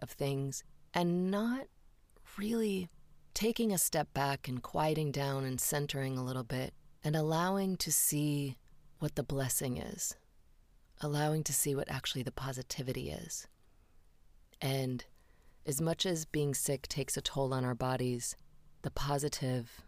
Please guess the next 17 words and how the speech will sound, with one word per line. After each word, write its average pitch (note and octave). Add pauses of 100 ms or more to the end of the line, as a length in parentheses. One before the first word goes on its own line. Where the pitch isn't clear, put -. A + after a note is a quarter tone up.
(140)
in C3+
it B2 (240)
was B2+
to A#2+
truly B2+
stop, - (680)
stop -
the B2
mind, A#2
stop -
the A#2+
body, A#2 (220)
nourish C3+
the B2
body, A#2+ (460)
and B2+ (140)
connect D3